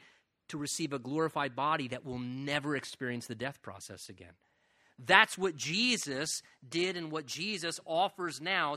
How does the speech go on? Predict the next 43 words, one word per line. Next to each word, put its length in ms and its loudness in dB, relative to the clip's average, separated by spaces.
to 120 -2
you 400 -6
and 140 -4
I, 320 4
that 140 -2
our 140 4
mortal 540 2
earthly 360 0
body 420 4
can 160 -8
be 140 -6
transformed 720 -4
like 200 0
unto 160 -4
his 140 -6
glorified 580 -2
body. 340 0
And 120 -4
he 140 -2
was 120 -2
the 100 0
first 440 6
fruits 220 -2
of 100 -4
this, 180 -4
assuring 480 -2
a 60 -2
greater 460 -4
harvest 640 -8
of 120 -8
all 220 6
the 100 2
rest 260 4
of 80 -4
those 260 -2
who 120 -2
belong 500 0
to 60 -4
Christ 460 0
and 100 -4
are 80 -2
in 280 -8
Christ. 400 -4